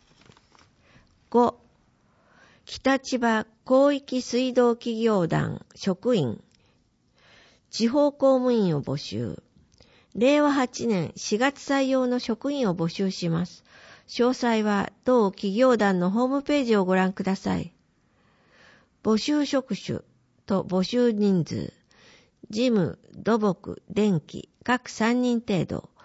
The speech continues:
水質、生物、一人程度。問い合わせ、同企業団。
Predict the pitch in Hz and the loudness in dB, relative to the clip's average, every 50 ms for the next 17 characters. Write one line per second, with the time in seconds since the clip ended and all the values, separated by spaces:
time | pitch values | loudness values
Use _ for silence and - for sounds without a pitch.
0 | - - - - _ _ - - - 240 247 269 262 240 - - - - 226 226 | -20 -20 -20 -20 _ _ -16 -6 -2 0 0 0 0 -2 -4 -6 -8 -6 -4 -2
1 | 202 - - - - - - 254 247 226 196 165 151 - - - - - - - | -2 -4 -6 -12 -18 -8 -2 0 0 0 0 -2 -4 -8 -12 -12 -12 -12 -12 -14
2 | _ _ - - - _ _ - - - - 240 233 220 220 214 - 208 190 151 | _ _ -20 -20 -20 _ _ -20 -6 0 2 2 4 2 0 -2 0 0 0 0
3 | - - - - - - - - _ _ _ _ _ _ _ _ _ _ _ - | 0 -4 -6 -8 -10 -10 -14 -20 _ _ _ _ _ _ _ _ _ _ _ -20
4 | - - - - _ _ _ _ _ - 254 262 269 262 254 247 233 233 233 226 | -20 -20 -20 -20 _ _ _ _ _ 0 2 4 4 4 4 2 2 2 0 -2
5 | - - 220 196 - - _ _ _ _ _ - - 240 247 247 214 175 - - | -2 -2 -2 -2 -4 -6 _ _ _ _ _ -8 -2 0 2 2 2 2 0 -2
6 | 208 190 190 214 220 208 180 165 - 127 - - - - | -4 -2 0 2 2 2 2 0 -2 -4 -6 -6 -10 -14